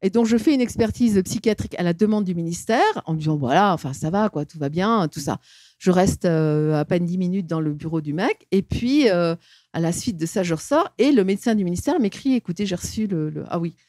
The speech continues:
enfin, le, accessoirement, le, le, le médecin du ministère fait un, une, un, un courrier à ce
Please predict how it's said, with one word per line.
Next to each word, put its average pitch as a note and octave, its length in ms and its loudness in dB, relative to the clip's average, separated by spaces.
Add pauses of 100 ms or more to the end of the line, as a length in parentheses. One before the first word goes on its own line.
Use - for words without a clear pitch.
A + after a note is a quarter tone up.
(140)
enfin, D#3+ 120 -6
le, D3+ 100 -4 (420)
accessoirement, G#3 640 2
le, F#3 240 4
le, F3 240 2 (300)
le F#3 160 4
médecin A3+ 380 2
du A3 80 4
ministère G#3 480 2
fait A#3+ 420 2
un, D#3+ 760 -4 (280)
une, G3 260 0
un, A#2 320 -4
un E3+ 100 -2
courrier A3+ 520 2
à - 80 -2
ce E3 240 -2